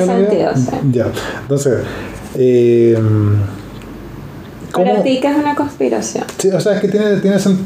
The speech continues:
Speaker 1: tiene sentido lo que decías tú, pero sumándole el, el hecho de, es como un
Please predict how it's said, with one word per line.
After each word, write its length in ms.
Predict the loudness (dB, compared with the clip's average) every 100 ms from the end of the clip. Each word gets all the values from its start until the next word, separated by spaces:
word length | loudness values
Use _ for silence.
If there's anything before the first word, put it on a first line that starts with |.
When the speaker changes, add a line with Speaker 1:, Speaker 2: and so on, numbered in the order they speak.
| -6
Speaker 1:
tiene 160 | 0 2
sentido 300 | 2 2 2
lo 80 | 2
que 80 | 4
decías 420 | 2 2 0 2
tú, 160 | 2 2
pero 160 | 2
sumándole 760 | 2 2 4 4 4 4 4 4
el, 240 | 4 4
el 180 | 4 4
hecho 300 | 2 2 2
de, 400 | 2 2 4 2
es 80 | 2
como 180 | 2 2
un 180 | 2